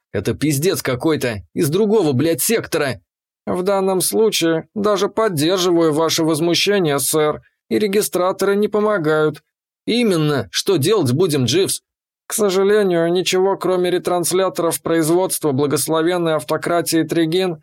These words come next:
я предложить не могу, разве что защитные базы с оператором". "Ого, миллион операторов", кисло протянул я. "Нет их, Дживс, и взяться им неоткуда, а надо не миллион ни хера, в худшем случае два,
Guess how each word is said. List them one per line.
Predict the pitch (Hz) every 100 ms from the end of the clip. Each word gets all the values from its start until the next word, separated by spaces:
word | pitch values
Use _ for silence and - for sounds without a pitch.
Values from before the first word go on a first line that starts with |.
| _
я | 226 220 208
предложить | 202 196 202 180 202 196
не | 190
могу, | 190 190 190 190 156 _ _
разве | 220 220 185 180
что | 160 185
защитные | 151 156 139 180 170 175
базы | 165 175 170 170
с | -
оператором". | 160 175 180 190 - 151 143 131 _ _ _ _ _
"Ого, | 110 151 147 165 131 -
миллион | 139 175 196 151
операторов", | 127 127 160 160 135 123 117 - _
кисло | 196 147 135
протянул | 117 120 120 147 151
я. | 151 147 117 - _ _
"Нет | 101 123 196 190
их, | 131 101
Дживс, | 135 170 - - _ -
и | 113
взяться | 113 165 190 131
им | 131 139
неоткуда, | 175 147 147 131 120 - -
а | 110
надо | 139 180 143
не | 127
миллион | 143 190 196 151 151
ни | 160
хера, | 185 180 147 113 _
в | -
худшем | 208 214 143 123
случае | 160 175 - 123
два, | 123 170 156 139